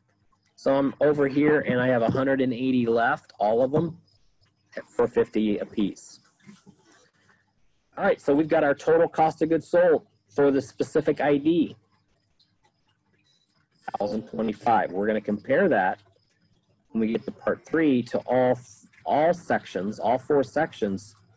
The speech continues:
to see which one gave us the higher or lower profit in this specific case. All right, this one's laid out just a little bit different when we, uh, are doing,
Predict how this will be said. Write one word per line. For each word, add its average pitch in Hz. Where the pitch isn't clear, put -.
to -
see 127
which 135
one 127
gave 120
us 120
the 113
higher 120
or 104
lower 107
profit 120
in 104
this 107
specific -
case. -
All 165
right, 156
this 180
one's 214
laid 185
out 170
just 156
a 135
little 160
bit 165
different 151
when 131
we, 135
uh, 120
are 120
doing, 131